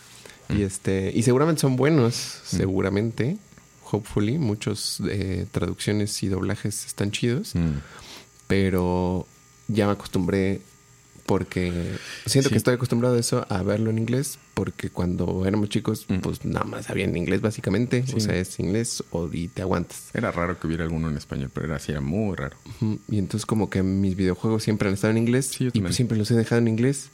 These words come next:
Speaker 2: Y ahora que están ya, entonces mu-, hay muchos términos, creo que, pues, estoy acostumbrado a que
Speaker 1: Mm.
Speaker 2: el término es en inglés porque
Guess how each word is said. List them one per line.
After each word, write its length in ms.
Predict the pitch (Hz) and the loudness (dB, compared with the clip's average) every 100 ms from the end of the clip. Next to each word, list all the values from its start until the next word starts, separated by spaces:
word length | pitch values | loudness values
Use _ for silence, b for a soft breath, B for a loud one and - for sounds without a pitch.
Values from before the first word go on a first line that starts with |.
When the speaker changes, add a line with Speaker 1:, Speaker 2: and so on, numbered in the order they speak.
| B B B B B - | B B B B B 0
Speaker 2:
Y 120 | 101 | 2
ahora 160 | 104 104 | 4 2
que 80 | |
están 640 | - - 104 110 107 101 87 | 0 0 2 2 2 2 2
ya, 640 | 95 101 98 98 90 85 73 - - - | 2 2 2 0 0 -2 -4 -8 -20 -8
entonces 220 | 107 113 120 | -2 2 4
mu-, 160 | 123 113 | 2 4
hay 80 | 117 | 4
muchos 280 | 113 110 - | 4 0 2
términos, 420 | 113 107 101 98 | 2 4 0 0
creo 220 | 107 104 | 0 0
que, 160 | 101 85 | 0 -2
pues, 160 | - | -2
estoy 180 | - 92 | 0 2
acostumbrado 500 | 90 - 92 87 92 | 2 0 0 2 2
a 60 | 95 | 0
que 100 | 80 | -2
Speaker 1:
Mm. 180 | 82 80 | 0 0
Speaker 2:
el 140 | 82 | 0
término 360 | - 95 95 92 | 2 2 2 2
es 80 | 98 | 0
en 80 | |
inglés 220 | 87 95 110 | 0 -2 -4
porque 500 | - - 73 - | -8 -8 -6 -6